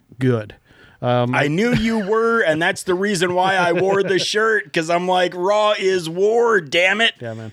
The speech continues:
Speaker 2: And Mighty Joe is gonna be watching Raw?
Speaker 1: <laughs>
Speaker 2: Wow.
Speaker 1: Yeah.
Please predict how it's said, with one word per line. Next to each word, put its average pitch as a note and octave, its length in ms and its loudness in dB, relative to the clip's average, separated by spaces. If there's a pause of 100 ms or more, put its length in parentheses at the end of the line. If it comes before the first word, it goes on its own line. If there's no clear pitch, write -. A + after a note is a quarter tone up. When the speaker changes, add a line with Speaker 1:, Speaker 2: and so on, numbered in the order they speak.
Speaker 2:
And E3 260 0
Mighty A3 380 2
Joe G#3 380 0
is F3+ 100 -4
gonna A#3 200 0
be G3+ 100 0
watching F#3+ 600 -2
Raw? D#3+ 480 2
Speaker 1:
<laughs> C3 40 -14 (720)
Speaker 2:
Wow. F#3 1000 0
Speaker 1:
Yeah. F2+ 180 -8